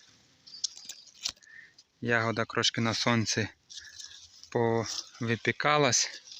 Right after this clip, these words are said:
Ось бачимо. Але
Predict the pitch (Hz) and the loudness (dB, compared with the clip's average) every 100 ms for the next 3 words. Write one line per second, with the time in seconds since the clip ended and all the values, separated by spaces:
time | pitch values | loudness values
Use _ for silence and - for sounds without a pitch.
0 | - - - - - - - - _ _ | -20 -20 -20 -20 -20 -20 -20 -20 _ _
1 | _ _ 123 113 110 117 113 - 117 117 | _ _ -8 -8 -4 -2 -2 -2 -4 -6
2 | - - - _ _ _ - - - - | -8 -20 -20 _ _ _ -20 -18 -16 -14
3 | - - - - - - - - - 139 | -12 -10 -10 -12 -12 -14 -18 -18 -10 0
4 | 143 151 160 160 | 4 6 6 6